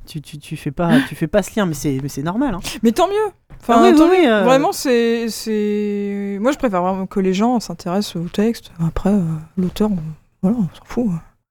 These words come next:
Speaker 1: Mais là, du coup, maintenant, ça fait, t'as, t'en as publié pas mal. T'en as même, euh, plusieurs qui viennent de sortir.
Speaker 2: Ouais.
Speaker 1: Là, c'est le petit moment où tu peux, euh, tu peux
Speaker 2: <laughs>
Speaker 1: faire ta pub. <laughs>
Speaker 2: Donc là, ouais, c'est, en début d'année, là, j'ai, j'ai une grosse actu. Euh, donc, euh, Mère Morte, dont je vous parlais tout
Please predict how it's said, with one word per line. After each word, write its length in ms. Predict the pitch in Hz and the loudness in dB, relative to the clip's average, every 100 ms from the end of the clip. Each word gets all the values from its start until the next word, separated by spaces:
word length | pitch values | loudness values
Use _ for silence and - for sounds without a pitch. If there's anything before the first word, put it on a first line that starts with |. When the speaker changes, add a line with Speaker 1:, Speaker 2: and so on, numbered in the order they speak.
| _ - | _ -4
Speaker 1:
Mais 140 | 165 180 | 0 2
là, 160 | 233 | 2
du 140 | 233 196 | 0 -4
coup, 180 | - | 0
maintenant, 560 | 311 156 - 202 262 359 | 0 0 0 0 2 2
ça 160 | - 175 | 0 -6
fait, 320 | - 175 160 | -2 -2 -2
t'as, 320 | - 160 156 | -2 -2 -2
t'en 200 | - 156 | -2 -4
as 60 | 147 | -4
publié 440 | - 143 143 143 | -6 -8 -4 -4
pas 180 | - 156 | -2 -2
mal. 340 | 180 269 302 - | 0 0 0 -2
T'en 160 | - 185 | 0 2
as 80 | 185 | 2
même, 320 | 185 185 185 | 4 2 2
euh, 220 | 170 165 | 0 0
plusieurs 440 | 160 196 190 202 - | -2 -2 0 0 -2
qui 100 | 175 | -6
viennent 280 | 170 165 | -4 -2
de 160 | 160 156 | 0 -2
sortir. 480 | 151 170 - - 330 302 _ | -2 -6 -6 -2 -2 -4 _
Speaker 2:
Ouais. 80 | - - _ - | -4 -4 _ -12
Speaker 1:
Là, 20 | |
c'est 140 | 180 175 | -6 -4
le 80 | 170 | -2
petit 160 | - | 0
moment 220 | 170 170 | 0 2
où 60 | 175 | 0
tu 120 | - | -4
peux, 100 | 151 | -4
euh, 280 | 160 151 139 143 | 0 0 -2 4
tu 200 | 240 247 | 6 8
peux 80 | |
Speaker 2:
<laughs> 40 | 233 | 6
Speaker 1:
faire 140 | 165 | 4
ta 140 | - 151 | 0 -2
pub. 320 | 214 277 262 - - 247 - | -2 -2 -4 -8 -4 -2 2
<laughs> 420 | 277 - - _ | 0 0 -6 _
Speaker 2:
Donc 140 | 214 214 | -4 2
là, 240 | 240 240 | 4 6
ouais, 80 | 220 | 4
c'est, 300 | 208 208 185 | 0 -2 -2
en 140 | 202 | 0
début 240 | 202 208 220 | 2 2 2
d'année, 260 | 226 226 | 4 4
là, 100 | 240 | 2
j'ai, 300 | 196 190 185 | 0 0 0
j'ai 80 | 185 | 0
une 80 | 185 | -2
grosse 220 | 196 220 | -2 -2
actu. 340 | 208 - - 247 | -4 -4 -4 0
Euh, 400 | 254 220 190 185 | 2 4 2 0
donc, 220 | 190 - | -2 0
euh, 120 | 202 | 2
Mère 200 | 202 214 | 4 4
Morte, 340 | 220 226 - | 4 2 0
dont 160 | 214 196 | -2 -2
je 80 | 190 | -2
vous 60 | |
parlais 220 | 190 202 | -2 -2
tout 100 | 196 | -2